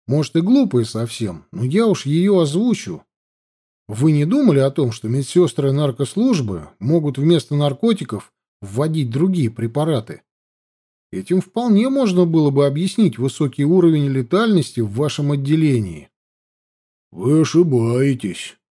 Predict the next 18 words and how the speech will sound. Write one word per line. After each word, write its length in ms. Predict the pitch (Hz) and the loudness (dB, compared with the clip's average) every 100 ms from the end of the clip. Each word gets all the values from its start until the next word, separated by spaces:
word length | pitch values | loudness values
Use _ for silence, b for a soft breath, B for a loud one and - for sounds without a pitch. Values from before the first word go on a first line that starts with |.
| _ _ _ | _ _ _
уверенным 560 | 233 226 160 117 95 85 | -2 2 2 0 -4 -4
тоном 420 | 143 185 175 120 | 0 2 2 -2
ответил 420 | 107 120 123 120 | -2 -2 0 -2
Бурлай. 640 | 117 123 123 120 95 76 _ _ _ _ _ _ | -2 0 0 0 -4 -10 _ _ _ _ _ _
«Во-первых, 920 | 85 123 113 110 156 185 190 165 - _ _ _ | -4 -2 -2 0 2 4 4 2 -4 _ _ _
вы 200 | 190 160 | 0 2
же 160 | 185 254 | 2 2
видели, 440 | 262 143 101 82 | 2 2 -2 -10
что 220 | - - 110 | -16 -8 -4
она 160 | 143 | -2
показывает 800 | 135 190 208 175 107 98 113 131 | 0 0 2 0 -2 -4 -4 0
ампулу, 520 | 185 131 95 87 76 _ _ _ | 0 -2 -6 -14 -18 _ _ _
прежде 380 | - 127 120 113 | -4 -2 0 -4
чем 220 | 120 127 | -2 0
ввести 380 | 135 147 143 135 | 2 0 0 -4
препарат». 680 | 120 113 107 143 139 92 _ _ _ _ _ _ _ _ _ _ - | -2 -4 -2 0 0 -4 _ _ _ _ _ _ _ _ _ _ -4
«Да, 400 | 117 180 160 110 | 0 2 0 -4
конечно. 720 | - - 165 131 - - | -12 -2 0 0 -6 -18